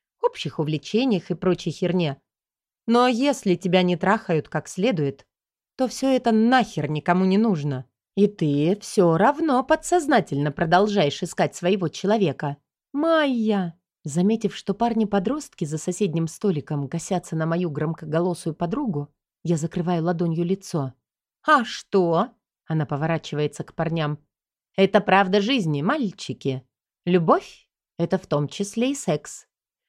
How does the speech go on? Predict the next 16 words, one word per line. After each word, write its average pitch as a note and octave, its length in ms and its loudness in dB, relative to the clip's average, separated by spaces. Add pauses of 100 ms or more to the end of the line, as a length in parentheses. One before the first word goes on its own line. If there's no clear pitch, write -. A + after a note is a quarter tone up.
(160)
Жить A3 560 0
с - 80 -10
любимым G3+ 440 2
человеком F#3 640 0
и E3 40 -2
не E3 80 -2
хотеть E3+ 580 -4
его — D#3 220 -2
это... G3+ 420 0 (400)
Ну, C4+ 280 -2 (120)
не G3 220 4
знаю. D3+ 500 -4 (460)
Как D#4+ 240 0
жить D4+ 180 0
без C4 240 -4
пениса?» C#3 640 -2